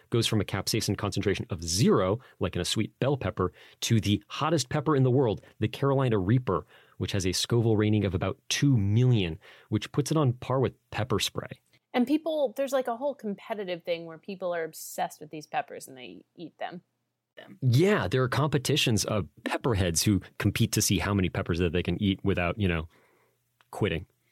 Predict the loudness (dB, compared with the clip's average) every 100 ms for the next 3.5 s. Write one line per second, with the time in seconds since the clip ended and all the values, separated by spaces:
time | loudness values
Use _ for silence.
0 | _ _ -2 0 0 -2 -2 -2 -2 -2
1 | 0 0 0 -2 -2 -6 -8 -8 -6 -2
2 | -2 0 0 2 2 0 -2 -2 -4 -4
3 | -4 -6 0 0